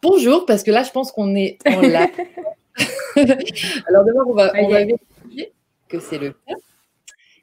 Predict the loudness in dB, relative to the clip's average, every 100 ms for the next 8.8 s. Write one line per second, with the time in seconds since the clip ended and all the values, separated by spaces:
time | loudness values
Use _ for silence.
0 | _ -6 0 2 4 2 -2 -2 0 -2
1 | -4 -4 -4 -4 -2 -2 -2 -6 -4 -2
2 | 0 0 -2 _ _ -14 -10 -10 -12 -10
3 | -10 -8 -12 -16 _ _ -4 0 2 0
4 | -4 _ -20 -8 0 2 2 2 4 4
5 | 2 -2 -6 -2 -4 -4 -10 -18 -12 -10
6 | -8 -10 -14 -12 -12 -10 -10 -12 -16 -12
7 | -6 -6 -6 -10 -10 -10 -10 -14 -14 -12
8 | -14 -16 _ _ -20 -18 -20